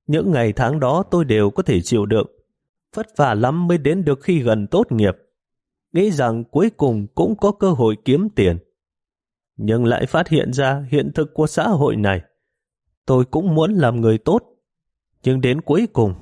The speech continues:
tiền lương hàng tháng của tôi còn không đủ để trả nợ. Thẩm Thừa nói đến đây, tự cầm rượu trên bàn rót cho mình một ly,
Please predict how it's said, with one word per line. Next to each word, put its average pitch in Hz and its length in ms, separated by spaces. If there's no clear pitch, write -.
tiền 147 160
lương 175 260
hàng 139 300
tháng 196 280
của 139 140
tôi 165 240
còn 165 240
không 196 240
đủ 123 200
để 110 140
trả 120 200
nợ. 127 260
Thẩm 87 220
Thừa 95 260
nói 98 220
đến 147 200
đây, 98 240
tự 175 140
cầm 120 240
rượu 117 200
trên 131 240
bàn 95 240
rót 208 200
cho 143 120
mình 92 260
một 90 160
ly, 101 240